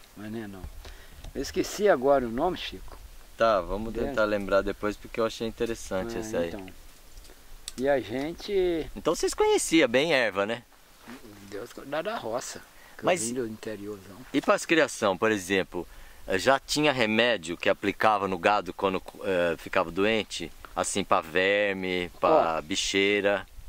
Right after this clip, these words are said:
Speaker 1: deixa eu explicar pra você. Isso aí também você tá conversando com o professor agora.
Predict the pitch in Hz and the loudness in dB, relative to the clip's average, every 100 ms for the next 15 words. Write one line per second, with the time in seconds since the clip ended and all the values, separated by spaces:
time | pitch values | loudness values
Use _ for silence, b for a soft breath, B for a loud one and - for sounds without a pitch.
0 | - - - - 131 - 143 131 147 123 | -14 -12 -14 -10 -8 -2 0 2 0 4
1 | 127 117 117 - 95 90 - - - - | 4 4 -4 -6 -10 -12 -16 -20 -20 -16
2 | 117 120 117 117 120 131 101 113 131 - | -8 -6 -2 0 -2 -4 -6 -4 -6 -4
3 | 123 127 120 113 120 117 107 123 113 120 | -4 2 4 2 -2 -6 -4 -6 -6 -6
4 | 123 113 135 - 107 101 95 87 | -6 -6 -8 -10 -12 -12 -14 -18